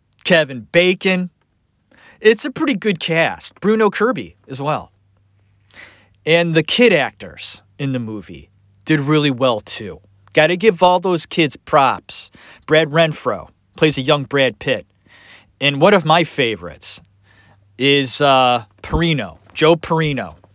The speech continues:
Uh, we've been in contact a few times. He's a great guy. So I asked him about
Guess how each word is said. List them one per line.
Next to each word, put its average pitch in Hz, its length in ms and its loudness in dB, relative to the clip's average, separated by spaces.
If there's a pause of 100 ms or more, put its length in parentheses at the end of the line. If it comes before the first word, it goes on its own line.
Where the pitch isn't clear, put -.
(680)
Uh, 120 340 -2
we've 139 220 -2
been 156 140 2
in 135 100 0
contact 151 520 0
a 156 40 -2
few 151 200 -4
times. 156 580 0
He's 127 160 -4
a 123 60 -8
great 147 360 0
guy. 151 440 4 (220)
So - 180 -4
I 123 60 2
asked 180 340 2
him 180 80 -2
about 156 460 2